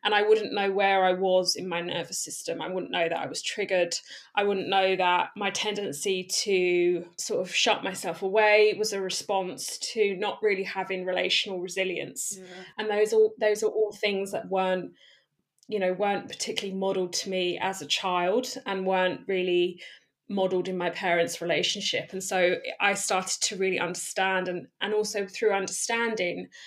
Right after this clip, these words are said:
Speaker 1: I really began to be able to make changes.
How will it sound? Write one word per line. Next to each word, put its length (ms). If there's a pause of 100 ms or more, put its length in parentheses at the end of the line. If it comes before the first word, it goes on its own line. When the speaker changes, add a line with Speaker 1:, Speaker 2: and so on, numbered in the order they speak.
(220)
Speaker 1:
I 80
really 500 (100)
began 360
to 200
be 120
able 340
to 460
make 440
changes. 880